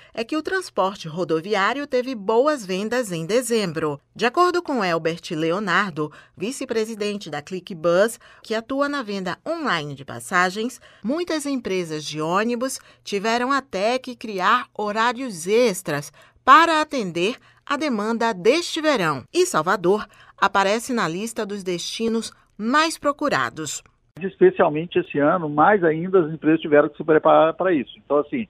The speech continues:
Speaker 2: principalmente os principais destinos aí, que Salvador tá entre os dez maiores destinos aí vendidos até, é, agora, é, janeiro,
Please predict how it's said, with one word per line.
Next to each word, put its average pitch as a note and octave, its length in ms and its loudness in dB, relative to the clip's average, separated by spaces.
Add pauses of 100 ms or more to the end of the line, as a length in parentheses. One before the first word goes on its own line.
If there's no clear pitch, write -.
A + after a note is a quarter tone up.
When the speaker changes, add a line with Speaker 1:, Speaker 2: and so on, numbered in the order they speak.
Speaker 2:
principalmente B3+ 460 2
os - 220 -8
principais G3 420 6
destinos D3 460 0
aí, C#3+ 180 10
que C#3 260 4 (300)
Salvador C3+ 340 6
tá C#3 120 2
entre C3+ 200 -6
os G2+ 120 -10
dez C#3 200 4
maiores B2 320 0
destinos A#2+ 560 -8 (300)
aí B2+ 420 4
vendidos A#2+ 640 2
até, B2 440 6 (280)
é, G#2 400 4
agora, A2 800 4
é, G#2 200 -6
janeiro, B2 580 2